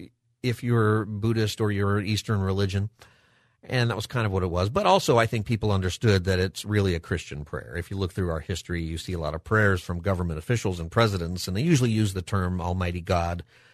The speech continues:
but everybody knows they're talking about the Christian God. I think we understood that. So the board stated in the New York Regents' prayer that the prayer was designed to do this, quote, "to combat juvenile delinquency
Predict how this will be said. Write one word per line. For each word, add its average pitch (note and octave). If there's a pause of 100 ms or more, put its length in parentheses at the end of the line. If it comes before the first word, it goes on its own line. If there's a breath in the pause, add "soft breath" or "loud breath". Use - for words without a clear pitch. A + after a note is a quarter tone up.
(200 soft breath)
but G#2 (240)
everybody D2
knows C#2+
they're E2
talking C#2+
about C2
the -
Christian -
God. - (400)
I F2+
think F#2
we D#2
understood -
that. - (440 soft breath)
So A2 (280)
the G#2+
board C3+
stated A2+
in G#2+
the G2+
New G#2+
York A#2
Regents' A2
prayer C#3 (180)
that G#2
the G#2+
prayer C#3
was A2+ (840)
designed G2+
to -
do A2+
this, -
quote, -
"to F#2
combat C#3
juvenile C3+
delinquency G2+